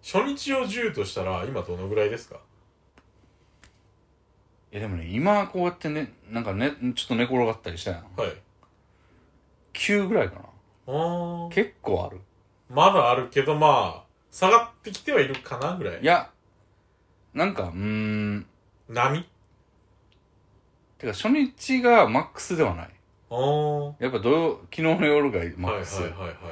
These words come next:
Speaker 2: あ、今は九ぐらいかな。
Speaker 1: なるほど。
Speaker 2: だからあんま収まってはないですね。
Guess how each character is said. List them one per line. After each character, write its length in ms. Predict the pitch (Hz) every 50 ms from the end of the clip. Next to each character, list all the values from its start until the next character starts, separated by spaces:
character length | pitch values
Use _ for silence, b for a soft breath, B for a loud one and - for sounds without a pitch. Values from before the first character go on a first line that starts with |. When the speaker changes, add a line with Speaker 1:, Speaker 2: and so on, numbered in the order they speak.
| - - - _ _ b b b b b b b b b b b b _ _ _ _ _ - 92 90
Speaker 2:
あ、 40 | 87
今 300 | 90 107 127 143 156 160 156
は 60 | 147 -
九 300 | - - 160 156 156 151
ぐ 80 | 147
ら 120 | 143 131 98
い 60 | 87
か 100 | - 67
な。 100 | 67 65 60 58 60 - - _ _ _ _ _ _ _ _ _ _ - 123 110
Speaker 1:
な 60 | 104
る 60 | 101
ほ 100 | 92 92
ど。 80 | - -
Speaker 2:
だ 40 | -
か 60 | 110 104
ら 100 | 101 131
あ 20 |
ん 100 | 180 190
ま 160 | 180 170 170
収 120 | 175 - 208
ま 100 | 185 190
っ 120 | 185 -
て 100 | - 180
は 100 | 131 95
な 120 | 87 85
い 20 | 87
で 40 | 87
す 80 | - -
ね。 80 | - -